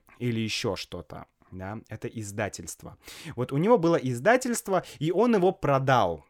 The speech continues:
Полностью продал, да, и уехал учиться к Кастанеде. Карлосу Кастанеде. И он у него учился, и, э, всяким различным духовным практикам, и потом понял, что все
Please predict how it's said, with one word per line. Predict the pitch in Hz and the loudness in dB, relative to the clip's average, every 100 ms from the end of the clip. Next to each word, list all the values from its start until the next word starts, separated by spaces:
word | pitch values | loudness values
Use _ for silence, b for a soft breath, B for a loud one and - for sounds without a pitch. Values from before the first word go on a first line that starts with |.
| _ _ - - | _ _ -20 0
Полностью | 147 131 107 - 98 | 2 2 0 -8 -8
продал, | - 107 143 233 269 262 b b | -2 0 4 6 6 4 b b
да, | 104 117 143 147 _ _ - | -2 2 2 0 _ _ -2
и | 214 | 0
уехал | 220 156 139 175 175 143 | 2 2 2 2 2 0
учиться | 120 - 165 - 160 143 117 | 0 -2 -4 -2 2 2 0
к | - 135 135 | -6 0 0
Кастанеде. | 135 135 - 135 123 120 92 90 82 _ _ _ _ _ _ _ _ - | 0 -4 -2 -2 0 0 -2 -6 -8 _ _ _ _ _ _ _ _ -14
Карлосу | - 117 123 120 113 | -2 -2 0 -4 -6
Кастанеде. | - - - 110 101 80 - _ B B B B B B | -8 -10 -6 -6 -6 -8 -12 _ B B B B B B
И | 180 196 196 190 180 165 - | -4 -2 2 4 2 0 -2
он | 170 208 | 2 4
у | |
него | 180 151 139 | 4 6 4
учился, | 131 - 277 302 247 233 220 | 4 0 0 0 2 4 4
и, | 190 135 139 143 147 | 2 -4 -12 -8 -6
э, | 147 135 131 123 | -2 -2 -4 -4
всяким | - 135 143 131 123 | 0 0 2 2 4
различным | 127 123 147 151 - 123 110 107 | 4 4 4 2 2 0 -2 0
духовным | 131 - 143 117 107 101 | -2 4 4 4 -2 -2
практикам, | 185 262 262 214 208 185 | 2 2 0 -6 -2 0
и | 139 | 0
потом | 147 247 208 | 0 0 2
понял, | 220 226 196 | 2 2 0
что | - 139 | -2 -6
все | - 214 | 2 2